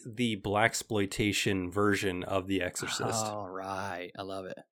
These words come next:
Speaker 1: So it is funky, it is filled with the seventies, like, leisure suits, fucking disco balls. It is everything that you'd think of with blaxploitation, with the seventies.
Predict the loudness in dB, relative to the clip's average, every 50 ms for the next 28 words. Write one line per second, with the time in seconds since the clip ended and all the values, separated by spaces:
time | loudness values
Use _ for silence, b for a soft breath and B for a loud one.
0 | _ _ _ _ _ -8 -2 2 4 8 10 12 10 10 10 8 6 8 10 10
1 | 10 10 8 8 6 4 0 -2 -4 0 2 2 2 2 0 0 0 0 0 0
2 | 2 2 4 4 4 2 2 0 -4 -4 2 6 8 8 8 8 6 2 -2 -10
3 | -8 -4 0 0 0 0 2 0 2 4 4 2 2 0 -4 -4 -4 -2 -2 -2
4 | -2 -4 -2 0 0 0 -2 -2 -2 0 2 4 4 4 4 4 4 2 2 4
5 | 4 6 6 4 4 2 0 0 0 -4 -10 -20 -20 -20 -20 -20 -20 -10 -2 -2
6 | 0 0 0 0 -2 0 6 6 8 8 6 6 6 6 6 8 8 8 8 10
7 | 10 8 8 6 4 2 -2 -6 -12 -20 -20 -18 -16 -16 -18 -14 _ 6 6 6
8 | 6 6 6 6 6 6 8 6 6 4 2 0 2 6 8 8 8 8 6 2
9 | 2 4 4 4 4 4 2 0 0 0 4 4 4 4 4 2 2 0 0 -2
10 | -4 -10 -18 _ _ _ _ _ _ -6 -2 2 6 6 6 6 4 -2 -6 0
11 | 4 6 6 6 6 4 2 2 2 2 4 2 2 4 2 2 2 0 0 2
12 | 2 2 2 2 2 0 2 4 4 4 2 2 0 -2 -2 -4 -6 -8